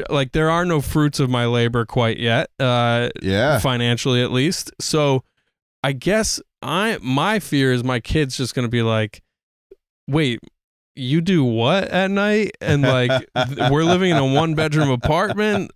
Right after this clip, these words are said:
Speaker 1: like, and you think I should work harder at school? Like, why didn't you work <laughs> harder at
Speaker 2: Yo,
Speaker 1: school? Like,
Speaker 2: that's
Speaker 1: how,
Speaker 2: fair.
Speaker 1: how are we here? You know what I mean? And I don't know. Hopefully we will raise her in the right amount of deprivation that makes her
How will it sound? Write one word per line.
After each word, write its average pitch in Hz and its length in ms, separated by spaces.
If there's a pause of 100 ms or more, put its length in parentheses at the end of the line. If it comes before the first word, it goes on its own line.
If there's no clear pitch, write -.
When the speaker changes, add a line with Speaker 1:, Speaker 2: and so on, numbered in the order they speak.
Speaker 1:
like, 123 340 (340)
and 127 220
you 139 260
think 160 280
I 127 260
should 180 220
work 180 220
harder 170 360
at 135 140
school? 160 400
Like, 131 180
why 127 160
didn't 135 240
you 131 260
work 113 260
<laughs> - 0
harder 147 460
at 156 100
Speaker 2:
Yo, 123 200
Speaker 1:
school? 151 300
Like, 135 180
Speaker 2:
that's 143 100
Speaker 1:
how, 170 260
Speaker 2:
fair. - 200
Speaker 1:
how 175 160
are 180 180
we 175 280
here? 147 520 (300)
You 151 160
know 160 60
what 156 100
I 156 60
mean? 160 200
And 143 240 (300)
I 165 80
don't 196 100
know. 151 120
Hopefully 208 520
we 135 320
will 127 280 (160)
raise 131 480
her 131 100
in 120 140
the 113 120
right 151 520
amount 139 320
of 123 120
deprivation 117 1000
that 113 140
makes 117 320
her 110 320